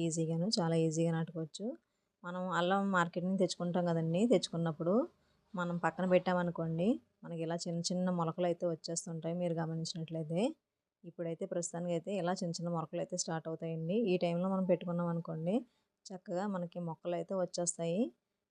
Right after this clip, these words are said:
ఇదిగోండి, అలా వచ్చినవే ఆ అల్లాన్ని చిన్న చిన్న ముక్కల కింద కట్ చేసి అయితే నేను తీసుకున్నాను. ఈ విధంగానే ఈ అల్లం మొలకలనైతే, మొక్కలనైతే మనం చక్కగా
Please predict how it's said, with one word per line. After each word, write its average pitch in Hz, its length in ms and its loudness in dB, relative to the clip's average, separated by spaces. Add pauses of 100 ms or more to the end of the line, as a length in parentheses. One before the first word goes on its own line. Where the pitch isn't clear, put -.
ఇదిగోండి, 170 500 -4 (380)
అలా 175 180 -2
వచ్చినవే 180 500 0 (320)
ఆ - 20 -4 (120)
అల్లాన్ని 175 420 0 (100)
చిన్న 180 220 0
చిన్న 190 240 0
ముక్కల 175 260 -6
కింద 175 220 -6
కట్ 165 160 -8
చేసి 175 220 -8
అయితే 170 220 -4
నేను 180 220 0 (600)
తీసుకున్నాను. 180 580 -4 (880)
ఈ 175 100 -8
విధంగానే 170 520 -2 (760)
ఈ 208 120 -4 (180)
అల్లం 202 240 0 (760)
మొలకలనైతే, 185 600 -4 (220)
మొక్కలనైతే 170 600 -4
మనం 175 180 -2 (520)
చక్కగా 175 420 -6